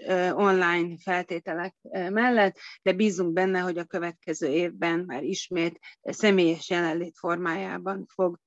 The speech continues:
lezajlani ez a verseny. Úgyhogy szeretettel várunk ezúton is minden jelentkezőt. Ö, minden évben vannak visszatérő,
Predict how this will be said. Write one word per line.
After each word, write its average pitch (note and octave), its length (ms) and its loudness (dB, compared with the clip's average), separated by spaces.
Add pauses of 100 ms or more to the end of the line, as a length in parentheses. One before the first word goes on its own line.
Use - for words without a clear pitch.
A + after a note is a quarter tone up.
lezajlani E3+ 680 2
ez - 140 -8
a E3+ 80 -2
verseny. E3 520 -6 (200)
Úgyhogy F3 240 -2
szeretettel F#3 640 0
várunk F3 380 0
ezúton E3 460 -4
is - 160 -10
minden F#3+ 440 -4
jelentkezőt. F#3 760 0 (600)
Ö, F3+ 460 4
minden G3+ 400 4
évben F3 380 -2
vannak F3 340 -4
visszatérő, E3+ 1000 0